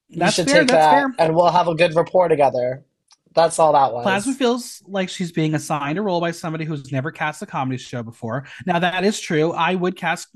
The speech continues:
Speaker 2: Plasma in the role, but she also is versatile enough to have been perfect for the news anchor role as well. We're gonna talk about Dawn's performance later, but I think Dawn really screwed herself as well.
Speaker 1: Yeah, she, <laughs> she, she didn't do great.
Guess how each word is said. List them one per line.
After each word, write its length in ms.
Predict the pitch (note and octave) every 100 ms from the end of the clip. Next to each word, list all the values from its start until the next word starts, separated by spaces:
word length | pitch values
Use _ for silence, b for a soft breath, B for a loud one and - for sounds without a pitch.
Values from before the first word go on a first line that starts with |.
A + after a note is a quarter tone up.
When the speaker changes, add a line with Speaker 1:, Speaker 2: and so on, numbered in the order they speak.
| E3+
Speaker 2:
Plasma 400 | - D#3+ D3 D3+
in 120 | D3+ D#3+
the 100 | D#3
role, 240 | C#3 D3
but 280 | D#3 D3+ C#3 - B2+
she 720 | - - - - F3 E3+ E3 b b _
also 400 | F3 F#3+ G3 G3
is 140 | E3+ D3
versatile 600 | D3+ D#3 - - D3+ C#3
enough 400 | C3 C3 D#3+ _ -
to 180 | D3+ C#3
have 260 | - C3+ C3
been 200 | C#3 B2+
perfect 420 | - C3+ C3+ C3+
for 100 | C3
the 80 | B2
news 240 | B2 A#2
anchor 280 | A2+ - A2+
role 180 | A2 G#2+
as 140 | G#2+
well. 280 | D3 G#2 - _ _ _ _ _ _ _ -
We're 120 | E3
gonna 120 | F#3+
talk 300 | - E3+ E3+
about 320 | A3+ A3 F#3
Dawn's 240 | F3+ F3 E3
performance 440 | D#3+ E3+ D3+ C#3
later, 300 | D3+ C#3 B2+
but 160 | C3+ C3
I 140 | C3+
think 300 | C3+ E3 C#3
Dawn 260 | C#3+ B2+ B2
really 220 | B2+ A#2
screwed 380 | A2+ - A#2 G2+ _ -
herself 320 | - G2+ F#2+
as 100 | F#2+
well. 80 | F3
Speaker 1:
Yeah, 160 | D3+
she, 220 | E3 A3
<laughs> 0 |
she, 500 | - G#3 - D#3 A3+
she 180 | G3+ G3+
didn't 220 | F#3 F3
do 140 | E3 C#3
great. 840 | B2 G#2+ - F#3 - G3 E3+ F3